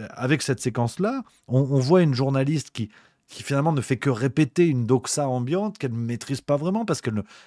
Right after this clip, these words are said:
elle, elle n'argumente pas. Je veux dire, elle débat avec Marion Maréchal, mais elle n'argumente pas. Donc déjà, elle quitte ses habits de journaliste sans argumenter, donc elle a un argumentaire qui est extrêmement fragile. Valérie Ayer, à côté, euh, c'est Churchill en termes de, d'aura, si tu veux.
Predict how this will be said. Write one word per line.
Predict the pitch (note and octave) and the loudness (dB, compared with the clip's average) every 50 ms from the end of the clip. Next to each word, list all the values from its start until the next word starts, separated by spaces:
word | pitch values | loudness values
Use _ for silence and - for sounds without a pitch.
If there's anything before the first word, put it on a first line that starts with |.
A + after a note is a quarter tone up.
| _ _ - | _ _ -6
elle, | A2+ A2 G#2+ G2+ F#2+ - - - - | -4 -4 -2 -4 -4 -8 -12 -18 -12
elle | - A2 G#2 | -8 -4 -2
n'argumente | A2 A2 G2+ A2 A#2 B2+ C#3+ D#3 D3+ - | -2 -2 -2 -2 -2 0 0 -2 0 2
pas. | - F#3+ D#3+ A#2+ - - | 2 2 2 0 -4 -12
Je | A2 | -14
veux | - | -10
dire, | - G#2+ | -8 -6
elle | G#2+ G2 G2+ | -6 -4 -2
débat | A2 B2 B2 A#2 D#3 D#3 C#3 | 0 0 2 4 4 4 4
avec | A2+ G#2+ G#2+ G#2+ | 2 0 -4 -6
Marion | G#2 G2 G2+ G2+ | -6 -6 -4 -4
Maréchal, | G2 G2+ G#2 - F3+ F3 | -6 -4 -4 -4 -4 -2
mais | C#3 G#2 | -2 -2
elle | G2 G2+ | -2 -2
n'argumente | G#2+ G#2 G#2+ G#2+ A#2 B2+ C3 B2 A#2 | -2 -4 -4 -4 -4 -2 -2 -2 -4
pas. | - A2 - _ - - _ _ _ - | -6 -8 -8 _ -16 -20 _ _ _ -12
Donc | G2+ F#2 | -8 -4
déjà, | G2+ A#2+ C3 A2+ - - _ | 0 0 0 0 -2 -8 _
elle | - F#2+ - | -12 -12 -12
quitte | - - F#3+ F#3+ A#2 | -6 -4 -4 -4 -2
ses | - - B2+ A2+ G2+ A2 | -2 -2 -2 -2 0 -2
habits | A2 A2 A2+ A2 | -2 -2 -4 -6
de | G#2+ | -8
journaliste | G#2+ F#2+ F2+ G#2 B2+ D3 F3+ G3+ G#3+ G#3+ - _ _ _ _ _ _ _ - | -8 -8 -6 -6 -6 -6 -6 -8 -8 -10 -14 _ _ _ _ _ _ _ -14
sans | - - C3 B2 A2 A#2+ | -8 -6 -4 -2 -2 -2
argumenter, | A2+ G#2 G#2+ A#2 C3 C#3 D3+ D3 - A3 G#3+ | -2 -2 -2 -2 -2 0 0 -2 -2 -2 -2
donc | D3 B2 G2+ - | -2 0 0 0
elle | G#2+ A2 | 2 2
a | A2+ | 2
un | A2 G2+ | 0 0
argumentaire | G2 F#2 F#2+ F#2+ G2+ G2+ - D#3 B2+ | -2 -4 -6 -6 -6 -4 -4 -4 -4
qui | - G2+ | -6 -8
est | F#2 | -12
extrêmement | - - - G2+ F#2+ G2+ G2+ G#2+ G#2+ | -10 -8 -6 -6 -4 -2 -2 -2 -4
fragile. | - - D3 D3+ D3+ F3+ F#3 D3+ G#2 - _ - - _ - | -2 -2 -2 0 2 2 2 0 0 -4 _ -16 -20 _ -12
Valérie | F#2 F#2+ G2 G2+ G2 F2+ G#2+ G#2+ G#2 | -8 -6 -4 -4 -4 -2 -2 -2 -2
Ayer, | G#2 G#2 A2+ D3 D#3+ D3+ A2 | 0 0 0 0 0 0 0
à | G#2 G2+ | -2 -6
côté, | - G2+ G#2 - E3 E3+ D#3 | -8 -8 -4 -2 -2 0 0
euh, | A#2+ G2 F#2 | -2 -4 -4
c'est | - - F#2 - | -8 -10 -6 -6
Churchill | D3 B2+ - - F3 F3 C#3+ A2 | -6 -6 -2 0 2 2 2 2
en | G2 F#2+ | -2 -4
termes | - G2+ F2+ F#2+ F2 | -4 -4 -4 -4 -6
de, | D#2+ D2+ C#2+ B1+ - - - - _ _ - | -10 -10 -14 -14 -16 -18 -20 -20 _ _ -8
d'aura, | A#2+ A2 G#2+ A2 B2+ D3 C3 G#2 | -4 -2 0 4 4 4 4 2
si | G2+ - | -2 -8
tu | - - - | -18 -18 -18
veux. | F2+ | -18